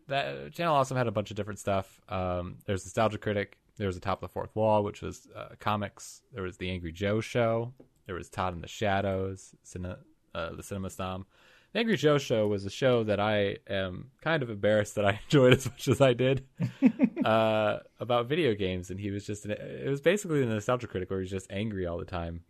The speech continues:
Speaker 1: except it wasn't really a character. <laughs> It was just,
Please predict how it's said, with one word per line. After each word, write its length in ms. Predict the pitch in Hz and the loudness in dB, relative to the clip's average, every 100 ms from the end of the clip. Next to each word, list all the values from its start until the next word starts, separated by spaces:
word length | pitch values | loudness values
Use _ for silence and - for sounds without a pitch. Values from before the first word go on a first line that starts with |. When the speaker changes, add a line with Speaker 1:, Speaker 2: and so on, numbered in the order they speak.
| - _ _ - | -20 _ _ -10
Speaker 1:
except 220 | - 160 | -2 0
it 60 | 151 | 4
wasn't 240 | 160 160 | 2 2
really 180 | 165 160 | 2 2
a 60 | 143 | 2
character. 560 | 139 139 135 - 95 95 _ _ | 4 4 4 2 -4 -4 _ _
<laughs> 0 | 151 - | 0 4
It 120 | 233 | 4
was 200 | - - | 4 4
just, 120 | 127 | -2